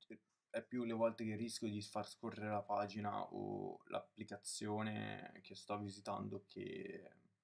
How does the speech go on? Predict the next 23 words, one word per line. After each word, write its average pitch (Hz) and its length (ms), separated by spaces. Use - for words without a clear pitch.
attivare 107 480
effettivamente 101 560
il 85 540
PyControl. - 500
Ma 139 160
arriviamo 156 400
finalmente 151 640
alla 135 260
novità 131 880
rilevante 127 600
della 123 260
rom, 170 420
che - 380
è 120 140
il 117 720
Color 123 540
Engine, 123 760
che 101 580
va 110 120
a 110 60
soppiantare 113 720
il 104 540
defunto 98 1000